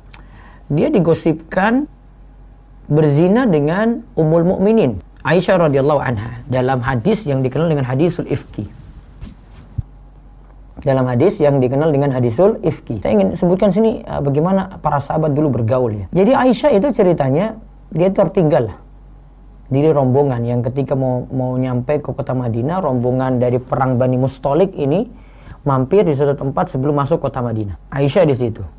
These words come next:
Nabi sallallahu alaihi wasallam kan bareng Aisyah memang berangkat karena Aisyah ini termasuk, eh, istri yang, eh, berhasil dapat undian. Artinya Nabi sallallahu alaihi wasallam ketika pergi itu mengundi istri-istrinya, ah,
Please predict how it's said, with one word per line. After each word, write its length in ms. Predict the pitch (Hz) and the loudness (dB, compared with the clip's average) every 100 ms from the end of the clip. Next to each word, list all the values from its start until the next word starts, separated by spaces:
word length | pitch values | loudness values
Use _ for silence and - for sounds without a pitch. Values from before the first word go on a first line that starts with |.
| - | -2
Nabi 160 | 156 | 0
sallallahu 160 | 151 143 | 0 -2
alaihi 80 | 165 | 0
wasallam 200 | 180 175 | -2 -2
kan 100 | 180 151 | 0 0
bareng 220 | 131 156 | 0 -2
Aisyah 300 | 131 135 139 | -2 -4 -2
memang 160 | 135 131 | -4 -2
berangkat 260 | 120 123 147 | -4 -4 -4
karena 160 | 127 127 123 | -4 -4 -4
Aisyah 180 | 120 151 | -2 -2
ini 60 | 165 | -2
termasuk, 400 | 135 123 123 135 - - | -4 -8 -8 -12 -14 -14
eh, 160 | 147 - | -10 -8
istri 400 | 131 - 160 143 | -6 -2 2 2
yang, 240 | 143 156 156 - - - - - - | 2 -2 -8 -18 -20 -20 -20 -20 -10
eh, 320 | 123 120 117 | -6 -4 -4
berhasil 800 | 127 123 131 120 - 170 202 226 - - - | -4 0 0 0 2 4 4 0 -8 -20 -8
dapat 320 | 127 120 - | -4 -4 -2
undian. 560 | 135 131 160 151 113 117 - | -2 0 2 2 0 -6 -12
Artinya 320 | 127 135 143 | -6 -4 -2
Nabi 160 | 127 | -2
sallallahu 80 | 131 | -4
alaihi 80 | 127 | -2
wasallam 160 | 151 139 | -2 -2
ketika 240 | 127 131 123 | -4 -4 -4
pergi 260 | 123 127 143 117 | -2 -2 0 -2
itu 140 | 165 | -2
mengundi 400 | 170 135 127 143 | -2 0 0 -2
istri-istrinya, 480 | 135 143 123 139 170 | -2 -4 -4 -2 -4
ah, 240 | 143 131 | -4 -6